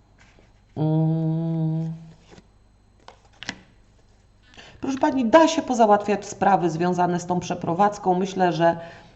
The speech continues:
mm, coś jeszcze tu mi, albo jakby proszę powiedzieć o, temu panu o wszystkich swoich wątpliwościach, nie trzymać niczego w tajemnicy.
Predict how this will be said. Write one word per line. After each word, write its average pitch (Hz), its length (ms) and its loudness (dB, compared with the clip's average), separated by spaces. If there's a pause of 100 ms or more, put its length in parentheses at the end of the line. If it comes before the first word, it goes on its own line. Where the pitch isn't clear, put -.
(160)
mm, 165 420 0 (680)
coś 254 260 -2
jeszcze 240 240 -2
tu 226 120 -6
mi, 208 280 0 (1040)
albo 226 480 6
jakby 202 280 2
proszę - 540 -4
powiedzieć 214 480 0
o, 190 60 2
temu 190 400 -2
panu 185 260 4
o 170 40 0
wszystkich 202 400 -10
swoich 185 300 -2
wątpliwościach, 185 760 -4
nie 180 100 -4
trzymać 190 380 -4
niczego 175 280 -4
w 170 60 -16
tajemnicy. 170 680 -2